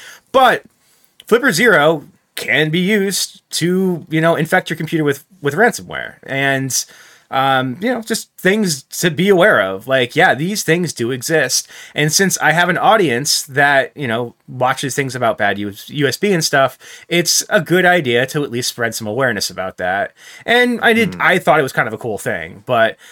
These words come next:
Speaker 1: again, I'm not gonna hand somebody the tool to completely screw up somebody's computer.
Speaker 2: Sure.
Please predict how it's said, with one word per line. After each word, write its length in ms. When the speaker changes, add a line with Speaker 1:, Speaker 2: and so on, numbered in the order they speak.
Speaker 1:
again, 220
I'm 100
not 180
gonna 180
hand 400
somebody 340
the 160
tool 600
to 500
completely 440
screw 340
up 120
somebody's 300
computer. 580
Speaker 2:
Sure. 520